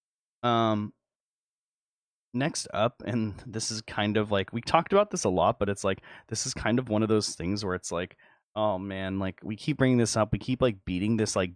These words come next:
dead horse or whatever, which, like, <laughs> really, really sucks or whatever. And, uh, you know, amid player counts of three hundred or less, a Valve vows to fix Artifact. So if you guys didn't know, Artifact, um, which has been covered extensively on this podcast as well,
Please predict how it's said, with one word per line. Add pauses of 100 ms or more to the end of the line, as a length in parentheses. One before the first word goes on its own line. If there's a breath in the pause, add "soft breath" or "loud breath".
dead
horse
or
whatever, (300 loud breath)
which,
like,
<laughs>
really,
really
sucks
or
whatever. (420 loud breath)
And,
uh, (460)
you
know,
amid
player
counts
of
three
hundred
or
less,
a
Valve
vows
to
fix (120)
Artifact.
So
if
you
guys
didn't
know,
Artifact, (100)
um,
which
has
been
covered
extensively
on
this
podcast
as
well,